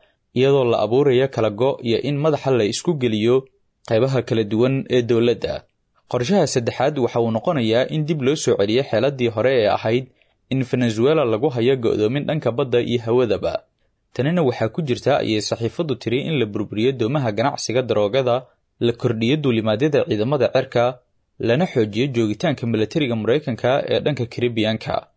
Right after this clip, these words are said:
Tallaabadan oo horey loo tijaabiyey ayaana sababtay in dhanka badda ay ku dhintaan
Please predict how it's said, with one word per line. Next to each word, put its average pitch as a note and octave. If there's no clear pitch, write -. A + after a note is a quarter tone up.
Tallaabadan B2
oo A#2
horey A#2+
loo C#3+
tijaabiyey A2+
ayaana A2
sababtay A2
in C#3+
dhanka D3+
badda B2+
ay A2
ku -
dhintaan A#2